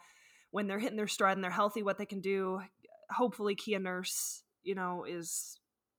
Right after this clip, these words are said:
is able to play, is able to play part of the season, is feeling a hundred percent. I, I'm excited that Bria Hartley, you know, will be returning and, and be able to get some consistency back in her play. And my God, they definitely needed it. But yeah, I mean, my biggest question, is this gonna end up being one of those cap space, um,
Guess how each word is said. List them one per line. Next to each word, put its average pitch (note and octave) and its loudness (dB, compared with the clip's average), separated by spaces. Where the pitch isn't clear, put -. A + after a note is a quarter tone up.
is - -6
able A3+ 4
to B3 4
play, A#3+ 8
is G3+ 2
able G3 2
to F#3+ -2
play G#3 -2
part G#3+ 6
of G#3 -8
the G#3+ -8
season, G3 -4
is - -6
feeling G3 -6
a G3 -6
hundred G3+ -6
percent. F#3+ -2
I, - -4
I'm E3+ -4
excited F#3 6
that - -2
Bria F#3 2
Hartley, F#3 4
you G#3 2
know, F#3 4
will G3 2
be F#3 2
returning F3+ 0
and, E3+ -8
and F3 -10
be F3 -2
able F3 -2
to E3+ -4
get E3 -6
some F#3+ -10
consistency F3 -6
back E3 -4
in E3 -6
her F3 -4
play. E3 -2
And D#3 -8
my E3+ 0
God, D#3+ -2
they D#3+ -4
definitely D3+ -6
needed E3 -6
it. D3 -4
But D3+ -6
yeah, F#3 2
I F3+ 6
mean, E3+ -6
my F#3+ 4
biggest A3+ 2
question, F3 -2
is E3 -8
this F#3+ -4
gonna G3 -2
end F3+ -2
up E3 -4
being E3+ -4
one E3 0
of D3+ -4
those D#3 -4
cap - -2
space, - -4
um, D#3+ -8